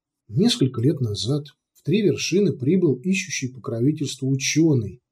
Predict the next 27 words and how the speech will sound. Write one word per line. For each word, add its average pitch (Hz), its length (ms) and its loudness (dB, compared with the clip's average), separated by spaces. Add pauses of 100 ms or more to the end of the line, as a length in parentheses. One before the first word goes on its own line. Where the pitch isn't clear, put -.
(100)
предлагавший 120 640 0
смелый 151 420 0
проект 139 340 -2
создания 123 600 -2
механического 123 1000 -2
прайм-устройства 139 1120 -2
дальней 139 400 0
связи, 147 640 0 (400)
с - 100 -20
помощью 117 400 -6
которого 151 480 2
можно 135 380 0
было 175 240 4
бы 127 120 2
разговаривать 120 640 0
со - 100 -10
столицей 135 720 -4 (240)
так 139 200 0
же 151 120 2
легко, 180 300 4
как 143 220 0
перекрикиваться 147 720 0
с 131 100 -2
друзьями 165 560 0
в - 100 -16
соседней 131 460 -2
комнате. 117 580 -4